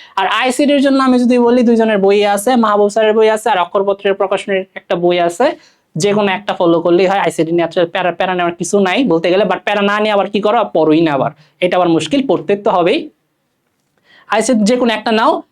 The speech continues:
আর খালি টেস্ট পেপারটা সলভ করতে হবে। এটা কিন্তু খুব ইম্পর্টেন্ট জিনিস, টেস্ট পেপার। টেস্ট পেপারটার মধ্যে কিন্তু খুব ভালো করে সলভ করতে হবে,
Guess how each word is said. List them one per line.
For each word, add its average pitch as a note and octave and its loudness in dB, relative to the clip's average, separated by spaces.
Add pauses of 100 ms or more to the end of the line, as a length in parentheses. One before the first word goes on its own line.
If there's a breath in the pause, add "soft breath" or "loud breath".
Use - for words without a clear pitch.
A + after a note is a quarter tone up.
(140)
আর G#3+ -2
খালি A#3+ -2
টেস্ট A#3+ -2
পেপারটা G#3 -2
সলভ D3+ -2
করতে D3 -2
হবে। B2 -2
এটা G#3 0
কিন্তু A#3 0
খুব A3+ 0
ইম্পর্টেন্ট G3+ 0
জিনিস, B3+ 0
টেস্ট - -2
পেপার। F3+ -6
টেস্ট - -4
পেপারটার A#3 0
মধ্যে A3+ 2
কিন্তু C4 -2
খুব A3+ -4
ভালো G3 2
করে F#3 0
সলভ F3+ -4
করতে D3+ -2
হবে, C#3 -2